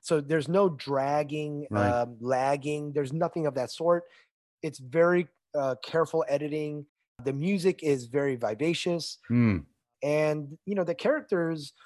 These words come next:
Speaker 1: although they're, they're not really well-known characters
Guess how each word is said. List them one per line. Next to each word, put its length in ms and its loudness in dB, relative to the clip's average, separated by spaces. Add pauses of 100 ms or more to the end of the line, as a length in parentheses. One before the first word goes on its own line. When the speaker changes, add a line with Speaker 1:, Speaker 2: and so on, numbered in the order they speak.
(520)
Speaker 1:
although 320 4
they're, 580 0
they're 180 0
not 200 2
really 640 -4
well-known 640 0
characters 680 -6